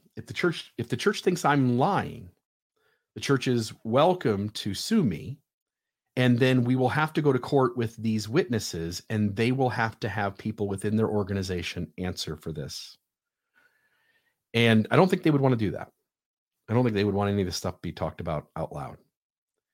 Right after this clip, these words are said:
So, um, to simply note that the church has folks create fake profiles who answer the questionnaires in order to enter a group. And the questionnaires are designed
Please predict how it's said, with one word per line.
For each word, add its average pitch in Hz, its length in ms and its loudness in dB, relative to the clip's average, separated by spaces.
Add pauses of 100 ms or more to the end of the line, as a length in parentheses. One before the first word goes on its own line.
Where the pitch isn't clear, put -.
(760)
So, 131 380 8 (220)
um, 113 600 4 (1000)
to 131 120 0
simply 196 360 6
note 143 340 8
that 123 120 -2
the 131 80 0
church - 540 0
has 170 420 -2
folks 147 320 2
create 131 380 0
fake 123 240 -2
profiles 98 500 0
who 120 260 2
answer 175 380 4
the 175 100 2
questionnaires 127 720 2
in 120 60 2
order 117 300 2
to 110 260 -2
enter 123 360 4
a 98 60 0
group. 82 440 -6
And 113 160 6
the 113 40 2
questionnaires 147 600 2
are 120 100 4
designed 120 760 2